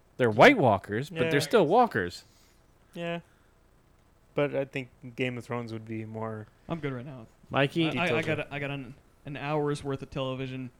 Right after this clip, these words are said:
Speaker 3: free to go somewhere else. To be
Speaker 1: <laughs>
Speaker 3: occupied by Orphan Black now when that starts
Speaker 1: Yes,
Speaker 3: up.
Speaker 2: Yeah.
Speaker 1: which starts up very
Speaker 3: So,
Speaker 1: soon.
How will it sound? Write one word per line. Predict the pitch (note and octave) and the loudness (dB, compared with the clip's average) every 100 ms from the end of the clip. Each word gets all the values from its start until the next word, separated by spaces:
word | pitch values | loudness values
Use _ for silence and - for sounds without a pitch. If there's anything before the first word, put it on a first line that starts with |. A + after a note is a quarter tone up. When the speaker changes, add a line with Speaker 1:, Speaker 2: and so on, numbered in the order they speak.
| _ _ | _ _
Speaker 3:
free | - - D3 C#3+ C3+ | -20 -8 -6 -4 -6
to | - | -8
go | C3 C3 | -8 -6
somewhere | C#3 C3 C#3 B2+ | -4 -4 -4 -6
else. | A#2+ - - - - | -6 -10 -18 -14 -2
To | F#3 | 2
be | G3 | 4
Speaker 1:
<laughs> | F#3 | 4
Speaker 3:
occupied | G3 A3 G3+ F3+ | 2 2 2 4
by | F3 | 2
Orphan | F3 E3+ D#3 | 2 -2 -4
Black | D#3 C#3+ C3+ | -2 -2 -4
now | C3 B2 B2 | -6 -4 -6
when | B2+ | -6
that | C3 - | -8 -10
starts | - B2 | -4 2
Speaker 1:
Yes, | A#2+ A#2 - | 2 0 -8
Speaker 3:
up. | A#2+ | -6
Speaker 2:
Yeah. | A2+ | -2
Speaker 1:
which | B2+ A#2+ | -2 -2
starts | - A#2+ A#2+ | 2 2 2
up | A#2 | -2
very | A#2 A#2 | 0 0
Speaker 3:
So, | A2+ | 0
Speaker 1:
soon. | A#2+ A2+ | -2 -2